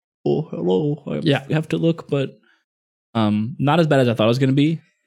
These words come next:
Speaker 2: See, I was, I was actually thinking, uh, and maybe it's 'cause I was here, um, it, it's actually nicer to,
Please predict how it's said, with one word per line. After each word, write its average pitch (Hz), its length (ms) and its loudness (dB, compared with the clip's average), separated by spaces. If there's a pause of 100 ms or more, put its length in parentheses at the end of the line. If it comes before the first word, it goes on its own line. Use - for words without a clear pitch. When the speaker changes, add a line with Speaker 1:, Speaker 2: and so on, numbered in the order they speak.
(320)
Speaker 2:
See, 175 100 0
I 165 40 4
was, 180 240 0
I 160 180 0
was 180 180 0
actually 127 320 -2
thinking, 110 600 -10 (520)
uh, 117 300 2
and 127 140 0
maybe 127 200 0
it's 110 140 -6
'cause 117 160 -8
I 107 120 -6
was 104 200 -12
here, 104 600 -4 (580)
um, 107 480 -6
it, 127 260 -4
it's 135 180 -4
actually 123 240 -2
nicer 117 680 -2 (400)
to, 113 260 -4